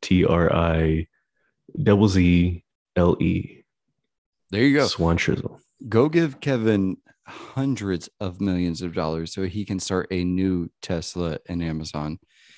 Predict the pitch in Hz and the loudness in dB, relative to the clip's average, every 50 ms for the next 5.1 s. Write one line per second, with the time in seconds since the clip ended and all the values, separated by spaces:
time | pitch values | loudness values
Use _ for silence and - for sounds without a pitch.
0 | _ _ - - - 110 113 113 104 101 101 - _ _ _ - 127 - - 95 | _ _ -2 0 2 4 4 4 4 2 0 -2 _ _ _ -2 -2 2 2 2
1 | 95 95 - - - - 92 85 87 90 87 87 87 85 85 87 87 85 104 - | 4 4 4 4 6 6 4 4 4 4 4 4 4 4 4 2 0 0 0 2
2 | 95 98 92 - - 95 92 90 - - 92 90 87 87 - _ _ _ _ _ | 2 2 4 4 4 4 4 4 2 2 2 2 0 -2 -6 _ _ _ _ _
3 | - 117 120 120 110 120 139 - - 147 139 165 170 - 98 98 - 92 90 90 | -4 0 2 2 2 2 0 -2 0 4 4 4 6 6 4 4 6 6 4 4
4 | 90 92 92 - - - _ _ - 120 127 120 95 117 120 95 90 87 87 90 | 4 4 2 2 -2 -6 _ _ 0 2 4 6 6 6 6 6 6 4 4 2
5 | 87 | 0